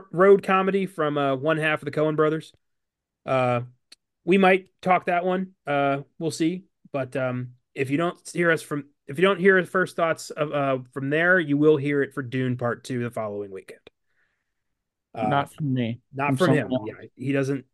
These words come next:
Speaker 1: He, he does not. Uh, he does not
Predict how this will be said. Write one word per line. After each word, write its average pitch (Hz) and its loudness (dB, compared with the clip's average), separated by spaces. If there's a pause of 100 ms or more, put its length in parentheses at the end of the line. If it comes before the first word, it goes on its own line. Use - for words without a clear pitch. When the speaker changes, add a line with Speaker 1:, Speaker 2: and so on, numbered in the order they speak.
(500)
Speaker 1:
He, 180 -4
he 196 4
does 208 2
not. 185 2
Uh, 170 2 (1800)
he 160 -6
does 165 -8
not 165 0